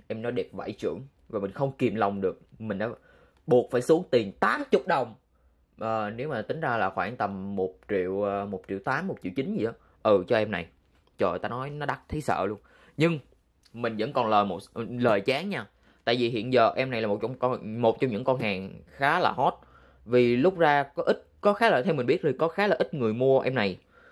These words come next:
Xong sau đó em này được bán ở trên, ờ, thị trường kiểu, ờ, th-, gọi là trên mạng á, bán ở trên eBay. Hi-, hiện giờ thì theo mình biết là nó, em nó sẽ có cái mức giá là khoảng, ờ, một trăm,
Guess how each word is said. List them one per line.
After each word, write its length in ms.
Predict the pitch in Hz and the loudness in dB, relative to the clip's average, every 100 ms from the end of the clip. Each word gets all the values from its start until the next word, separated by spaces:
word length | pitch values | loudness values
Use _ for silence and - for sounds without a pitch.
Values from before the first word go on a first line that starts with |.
| _ | _
Xong 260 | - 131 139 | -2 -2 0
sau 160 | 139 | 2
đó 360 | 131 139 175 196 | 4 4 2 0
em 160 | 139 135 | -2 -2
này 180 | 113 110 | -4 -4
được 280 | 107 95 | -4 -4
bán 240 | 135 143 165 | -2 -2 -2
ở 80 | 127 | -6
trên, 220 | 135 131 127 | -4 -4 -4
ờ, 300 | 123 123 123 | -6 -6 -8
thị 140 | - 87 | -12 -12
trường 380 | 101 95 95 95 | -6 -6 -6 -8
kiểu, 320 | - 78 120 | -8 -6 -6
ờ, 400 | 143 135 127 120 123 _ _ | -6 -6 -6 -8 -12 _ _
th-, 60 | 127 - _ _ - | -20 -20 _ _ 0
gọi 120 | 113 | 2
là 200 | 95 101 - _ - - 131 | 2 0 -6 _ -20 -20 -6
trên 160 | - - | -2 0
mạng 220 | 87 104 | 0 0
á, 160 | 135 - - | -2 -2 -2
bán 240 | 127 147 | 0 2
ở 80 | 120 | 0
trên 180 | 135 127 | 0 0
eBay. 480 | 123 127 123 117 120 120 123 120 107 | 2 4 2 0 -8 -18 -16 -16 -14
Hi-, 140 | - | -12
hiện 220 | 123 110 | -10 -6
giờ 160 | 117 107 | -2 -2
thì 80 | 113 | -4
theo 180 | 120 131 | -8 -8
mình 140 | 113 | -6
biết 160 | 107 120 | -8 -8
là 160 | 123 - | -8 -10
nó, 160 | 120 143 - | -12 -12 -10
em 160 | 131 127 | -10 -8
nó 80 | |
sẽ 120 | 139 - | -8 -8
có 120 | 147 | -8
cái 140 | 175 | -8
mức 120 | 175 | -8
giá 200 | 147 151 190 | -4 -2 -2
là 240 | 120 92 | -2 -2
khoảng, 480 | - 60 65 143 170 | -4 -10 -10 -12 -12
ờ, 180 | 139 127 _ _ _ _ _ _ _ _ _ | -12 -12 _ _ _ _ _ _ _ _ _
một 420 | 110 110 98 - | -2 2 2 0
trăm, 760 | 139 131 127 127 127 127 127 127 | -2 -2 -2 -6 -6 -6 -8 -10